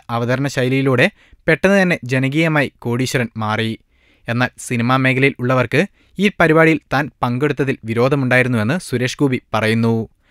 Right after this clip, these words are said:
കോടീശ്വരൻ പരിപാടി ഒഴിവാക്കണമെന്ന് സമ്മർദ്ദമുണ്ടായി. അതിന് തയ്യാറാകാതെ വന്നതോടെ ചിലർ സിനിമയിൽ തനിക്ക് നിയന്ത്രണം ഏർപ്പെടുത്തിയെന്നും താരം പറഞ്ഞു. അങ്ങനെ സിനിമ വേണ്ടെന്ന് വെച്ചാണ് ആ പരിപാടി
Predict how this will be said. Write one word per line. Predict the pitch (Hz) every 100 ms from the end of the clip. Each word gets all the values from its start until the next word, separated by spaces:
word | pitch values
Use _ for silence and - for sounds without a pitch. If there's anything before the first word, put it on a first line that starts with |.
| _ _
കോടീശ്വരൻ | 117 117 123 - 131
പരിപാടി | 123 120 127 127 -
ഒഴിവാക്കണമെന്ന് | 117 120 131 135 131 135
സമ്മർദ്ദമുണ്ടായി. | - 107 107 117 127 107 107 107 104 _
അതിന് | 180 196 233 - 151
തയ്യാറാകാതെ | 147 160 175 175 175 175
വന്നതോടെ | 165 156 123 147 - _ _
ചിലർ | - 185 -
സിനിമയിൽ | - - 147 165 180
തനിക്ക് | 170 156 151 127
നിയന്ത്രണം | 127 139 156 151
ഏർപ്പെടുത്തിയെന്നും | 127 127 151 143 120 131 196 -
താരം | 117 127 139
പറഞ്ഞു. | 107 107 113 113 - _ _ _
അങ്ങനെ | 117 123 127 -
സിനിമ | - 117 120
വേണ്ടെന്ന് | 131 117 120 135
വെച്ചാണ് | 131 - 110 135 185 _ 156
ആ |
പരിപാടി | 180 165 147 151 160